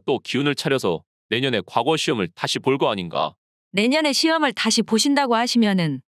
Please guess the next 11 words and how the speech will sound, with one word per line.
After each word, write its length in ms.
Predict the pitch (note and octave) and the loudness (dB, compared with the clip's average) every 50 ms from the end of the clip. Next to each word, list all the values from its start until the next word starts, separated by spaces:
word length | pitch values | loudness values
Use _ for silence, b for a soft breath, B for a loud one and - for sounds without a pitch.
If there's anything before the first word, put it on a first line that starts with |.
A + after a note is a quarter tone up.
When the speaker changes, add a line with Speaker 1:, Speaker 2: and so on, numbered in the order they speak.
| _ _ _ _ _ | _ _ _ _ _
Speaker 2:
서방님, 480 | - - F#4 F#4+ G4 G4 G4 F4 D4 B3+ | -6 -2 0 2 2 2 2 2 2 2
제가 300 | - - A#3 A3 A#3+ A#3+ | 2 2 2 2 2 0
시집 280 | - D#4 C4+ D4 D#4 C#4+ | 0 -2 0 0 2 2
온 100 | C#4+ B3 | 4 4
이후로 320 | A3+ A#3 B3+ C#4 C#4+ C4+ | 4 4 2 2 2 2
이런 260 | A3+ G#3+ A3 C4 C#4 C4+ | 4 4 4 2 2 2
말씀은 400 | C4+ C4 B3+ - A3+ G#3+ G3 F#3 | 2 0 0 2 2 4 4 4
한 160 | F#3+ D4 D#4+ | 2 0 0
번도 240 | E4+ F4 E4 D4+ B3 | 0 0 2 2 2
안 140 | A3 A3+ | 2 2
드렸는데 580 | A3+ B3 A#3+ A#3 A3+ A3 G#3 F#3+ E3+ D3+ C3+ | 2 2 2 4 4 4 4 2 2 0 -4